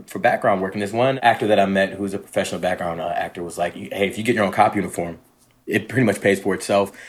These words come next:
You're always gonna get work." And he was right. I remember, uh, in, like, was it, like, twenty, twenty eleven, twenty twelve, I was like, "I really wanna be on Orange is the New Black, but the only regular male characters on Orange is the New Black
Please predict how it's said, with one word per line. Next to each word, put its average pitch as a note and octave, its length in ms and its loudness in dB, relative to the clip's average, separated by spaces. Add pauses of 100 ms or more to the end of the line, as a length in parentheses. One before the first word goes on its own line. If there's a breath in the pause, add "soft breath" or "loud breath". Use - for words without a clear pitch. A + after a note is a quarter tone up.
(120)
You're A2 160 0
always G2+ 320 4
gonna F#2 160 -6
get F2 160 -4
work." A#2+ 220 2
And G2 80 -6
he G#2 80 -2
was F2 160 -6
right. G2+ 340 4 (260 loud breath)
I G#2+ 120 4
remember, G#2 360 2
uh, F#2 240 6
in, F2+ 60 -8
like, F#2 240 -10
was G2+ 140 -4
it, - 20 -4
like, F#2 140 -10
twenty, G#2 500 -4 (360 loud breath)
twenty F3 180 8
eleven, C#3+ 240 6
twenty C#3 220 4
twelve, D3 300 6
I G#2+ 60 8
was G#2+ 180 4
like, G2+ 200 2
"I G#2+ 60 2
really A#2+ 380 2
wanna C3 280 0
be A2+ 200 -2
on G#2 200 -4
Orange A2 260 -4
is G#2+ 120 -4
the A2 40 -8
New G2+ 180 -4
Black, G#2+ 400 0
but G2+ 120 -8
the F#2+ 100 -4
only C3 560 2
regular B2+ 340 4
male A#2 260 4
characters B2 560 0 (300 loud breath)
on G2+ 280 2
Orange G#2+ 180 -2
is G2 140 -6
the G2+ 40 -4
New G2 120 0
Black C3 340 4